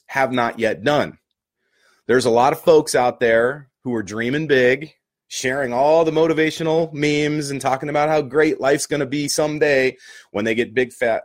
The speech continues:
fancy, and, and, uh, you know, rich off their business. But they haven't done the one fundamental thing they have to do, and that is launch an ad.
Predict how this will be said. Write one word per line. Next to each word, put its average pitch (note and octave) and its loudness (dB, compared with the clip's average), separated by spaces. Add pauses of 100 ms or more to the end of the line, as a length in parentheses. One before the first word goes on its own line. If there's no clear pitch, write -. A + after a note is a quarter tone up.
fancy, A#2+ -6
and, G#2 -6 (300)
and, G2 -6
uh, F#2+ 0 (340)
you A2+ -2
know, F2+ -2
rich B2 0
off G#2 -2
their G#2+ -2
business. G#2+ 0 (440)
But D#3 -2
they D#3+ 2
haven't E3 -2
done D#3 0
the C#3 2
one D3+ -2
fundamental C#3+ -2
thing C#3 -4
they B2 0
have A#2+ -4
to A2 -10
do, B2 0
and A#2 -4
that A#2 0
is A2+ -2
launch G2+ -2
an G#2 -6
ad. A2+ -8